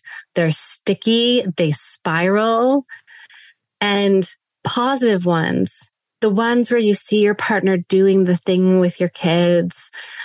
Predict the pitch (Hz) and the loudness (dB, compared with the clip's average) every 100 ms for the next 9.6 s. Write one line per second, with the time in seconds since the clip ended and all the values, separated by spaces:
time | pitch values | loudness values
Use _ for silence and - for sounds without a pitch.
0 | - 196 185 196 196 196 190 185 175 175 | -6 -2 0 2 2 2 2 2 0 -4
1 | - 175 165 202 208 - 208 196 180 - | -4 -2 0 2 0 0 -2 0 -2 -2
2 | 202 - 196 - 196 - 185 - 185 190 | -2 0 -2 0 -4 -2 -4 -2 -2 -2
3 | - 190 190 190 185 - 180 180 175 180 | 0 0 2 2 0 -2 -2 2 2 2
4 | 190 - 196 202 185 156 190 - 190 190 | 0 0 2 2 2 0 -2 0 0 0
5 | 190 180 185 185 185 185 190 180 185 185 | -2 0 0 0 0 -2 -2 0 0 0
6 | 180 185 - - _ - 240 277 - 196 | 0 -2 -6 -20 _ -4 -2 -2 -4 -4
7 | 214 233 226 240 247 - - - - 196 | -2 0 2 2 0 -4 -16 -14 -4 0
8 | 190 180 - 170 - 170 170 - 180 175 | 0 -2 -4 -6 -6 -6 -4 -4 -4 -6
9 | _ - 202 190 185 | _ -4 0 2 0